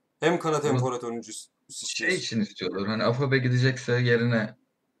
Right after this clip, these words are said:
Speaker 2: hani rotasyonda elinde oyuncu olsun diye istiyordur. Ben, hani direkt on bire istemiyordur.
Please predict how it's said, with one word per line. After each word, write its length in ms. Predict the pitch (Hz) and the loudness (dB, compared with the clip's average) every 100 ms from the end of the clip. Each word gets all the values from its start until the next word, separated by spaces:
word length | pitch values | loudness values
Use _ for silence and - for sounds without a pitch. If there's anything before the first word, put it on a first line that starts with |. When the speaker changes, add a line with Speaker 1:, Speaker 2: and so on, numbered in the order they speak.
| _ _ | _ _
Speaker 2:
hani 320 | - 95 92 98 | -12 -10 -6 -4
rotasyonda 600 | 107 120 117 110 104 101 | -2 -2 -2 0 2 2
elinde 220 | 101 104 | 2 2
oyuncu 280 | 110 107 107 | 2 2 0
olsun 320 | 104 - 90 | -2 -4 -8
diye 120 | 82 | -8
istiyordur. 360 | 82 - 82 92 | -8 -8 -8 -4
Ben, 220 | 92 - | -4 -4
hani 180 | 95 98 | -6 -2
direkt 220 | 104 107 | 0 0
on 160 | 110 107 | 0 0
bire 120 | 104 | 0
istemiyordur. 560 | 104 - 113 82 80 | -2 -4 -4 -4 -8